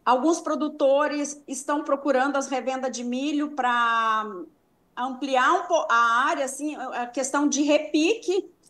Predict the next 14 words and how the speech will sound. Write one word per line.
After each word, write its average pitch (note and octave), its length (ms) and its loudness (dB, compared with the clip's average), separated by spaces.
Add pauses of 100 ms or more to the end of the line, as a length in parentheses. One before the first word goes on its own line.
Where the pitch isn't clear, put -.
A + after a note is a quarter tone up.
(220)
o G#3+ 380 -8
que - 100 -18
ficou - 260 -2
meio C#4 180 -2
que D#4+ 80 -2
na C4+ 140 2
dúvida, C4 480 -2
"Ah, C#4+ 180 0
vou C4+ 160 -4
fazer B3+ 260 -4
ou C4+ 60 -8
não C#4 80 -6
vou B3 120 -4
fazer", A#3+ 680 -2